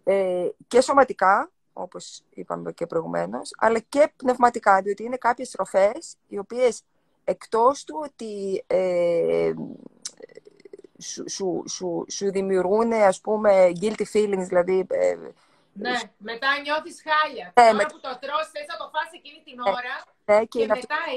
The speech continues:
Speaker 2: είσαι
Speaker 1: Ναι, εκτός από αυτό όμως, είναι πλέον βιολογικά αποδεδειγμένο ότι ορισμένες τροφές χτυπάνε, ε,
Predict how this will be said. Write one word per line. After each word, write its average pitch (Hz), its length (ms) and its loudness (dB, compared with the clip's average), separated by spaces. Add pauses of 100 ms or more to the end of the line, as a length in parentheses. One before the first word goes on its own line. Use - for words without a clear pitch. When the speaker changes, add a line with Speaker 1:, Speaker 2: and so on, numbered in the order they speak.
(100)
Speaker 2:
είσαι 302 220 -20 (340)
Speaker 1:
Ναι, 202 220 0
εκτός 254 500 0
από 302 120 -6
αυτό 240 340 0
όμως, 208 280 -6
είναι 269 260 -6
πλέον 277 420 -2
βιολογικά 226 1000 0
αποδεδειγμένο 185 1120 -8
ότι 190 260 -8
ορισμένες 190 580 -6
τροφές 185 560 0 (280)
χτυπάνε, 208 920 4 (520)
ε, 180 800 -2